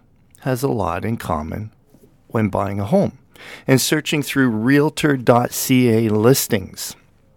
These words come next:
Not the description alone, or even the images alone, will tell the whole story. As you surf through the listings,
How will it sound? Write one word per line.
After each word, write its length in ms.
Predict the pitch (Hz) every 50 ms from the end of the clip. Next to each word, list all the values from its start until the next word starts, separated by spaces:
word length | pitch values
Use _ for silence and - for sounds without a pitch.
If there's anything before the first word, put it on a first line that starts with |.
| _ _ _ _ _ _ _ _ - - - - - - - - -
Not 260 | - 135 147 156 151
the 80 | - 151
description 560 | 120 135 120 - - - 151 127 - - 139
alone, 540 | 127 123 123 123 127 131 139 165 175 165 165 _ _ _ _ _ _ - _ _ _ - -
or 140 | - 110 107
even 240 | 107 113 101 110 110
the 140 | 113 117 139
images 480 | 180 208 190 143 - - 107 90 92
alone, 340 | 98 95 95 90 92 95 92
will 100 | 90 95
tell 260 | 98 - - 123 110
the 100 | 101 101
whole 180 | 101 113 107 98
story. 560 | - - - 151 147 135 110 78 - - _ _ _ _ _ - - - - - - -
As 200 | 123 120 110 123
you 140 | 170 190 196
surf 380 | 202 - - 185 170 165 156
through 480 | - - - 123 120 110 104 104 127 - -
the 200 | - 120 113 110
listings, 600 | 110 107 95 - - - 101 107 117 123 -